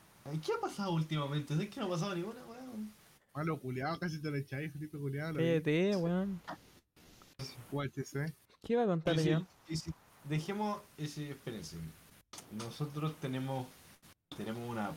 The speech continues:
Speaker 1: una pauta.
Speaker 3: ¿Tenemos una pauta?
Speaker 1: No, pero es para que se parezca que tenemos una.
Speaker 3: Mm, ah, sí, pues ya, sigamos la pauta.
Speaker 1: Sí. Por
Speaker 3: Yo
Speaker 1: eso
Speaker 3: pienso
Speaker 1: mismo,
Speaker 3: que
Speaker 1: eh,
Speaker 3: deberíamos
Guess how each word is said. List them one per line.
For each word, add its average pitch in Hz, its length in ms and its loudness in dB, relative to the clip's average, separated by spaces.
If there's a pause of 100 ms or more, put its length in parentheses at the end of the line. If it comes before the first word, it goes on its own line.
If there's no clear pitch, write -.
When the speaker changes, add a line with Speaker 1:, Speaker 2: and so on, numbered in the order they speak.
Speaker 1:
una 95 200 -6
pauta. 110 400 -4 (1000)
Speaker 3:
¿Tenemos 160 400 0
una 370 100 -8
pauta? 392 280 -4 (560)
Speaker 1:
No, 101 240 -2 (380)
pero 92 140 -2
es 85 80 -4
para 95 160 -4
que 87 360 -4
se - 160 -6
parezca 104 380 -6
que 101 80 -4
tenemos 95 240 -8 (440)
una. 160 240 -4
Speaker 3:
Mm, - 60 -10
ah, 160 160 0
sí, 185 120 -2
pues 165 120 0
ya, 156 160 4
sigamos 170 360 2
la 208 60 -2
pauta. 180 360 -6 (720)
Speaker 1:
Sí. 139 380 2 (1400)
Por - 100 0
Speaker 3:
Yo 160 60 4
Speaker 1:
eso 175 100 6
Speaker 3:
pienso 240 200 6
Speaker 1:
mismo, 196 160 4
Speaker 3:
que 170 120 4
Speaker 1:
eh, 160 60 4
Speaker 3:
deberíamos 151 880 0